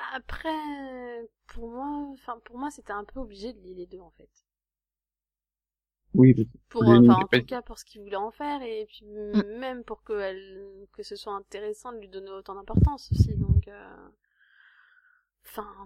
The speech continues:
Speaker 1: pour moi, c'était un peu nécessaire de lier les deux, parce que sinon, bon, au final, ça aurait été, euh, l'androïde parfait fabriqué par l'autre, enfin, ouais, bof, enfin.
Speaker 3: Oui, mais il y a peut-être d'autres moyens pour qu'elle, euh,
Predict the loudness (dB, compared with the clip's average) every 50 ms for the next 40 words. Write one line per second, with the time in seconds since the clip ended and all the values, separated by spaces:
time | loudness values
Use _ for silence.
0 | -20 _ _ -10 0 4 4 4 4 2 -4 -8 -8 -8 -10 -10 -10 -14 -12 -10
1 | -8 -8 -10 -10 -18 -18 -16 -14 -14 -14 -16 -18 -18 -18 -18 -18 -16 -18 -18 -18
2 | -20 _ _ _ -20 -20 -20 -18 -16 -16 -16 -14 -14 -12 -12 -12 -14 -14 -16 -20
3 | _ -18 -18 -18 -16 -16 -14 -12 -12 -12 -14 -14 -14 -8 -6 -6 -6 -6 -8 -10
4 | -10 -10 -10 -10 -10 -8 -10 -10 -10 -8 -8 -6 -8 -8 -8 -12 -10 -8 -8 -8
5 | -8 -10 -12 -14 -14 -18 -14 -12 -10 -10 -10 -10 -12 -14 -14 -16 -18 -18 -16 -16
6 | -16 -12 -8 -8 -8 -8 -10 -12 -14 -14 -14 -12 -12 -10 -10 -10 -10 -12 -14 -14
7 | -12 -12 -12 -12 -14 -20 -20 -20 _ _ _ -20 -20 -20 _ _ _ _ _ _
8 | _ _ _ _ _ _ _ _ _ _ _ _ 2 6 8 10 10 10 10 8
9 | 8 6 6 6 4 2 2 0 -6 -10 2 6 6 6 6 6 4 4 4 6
10 | 6 4 4 2 -2 -2 0 0 2 2 4 4 4 4 4 2 0 0 -2 -4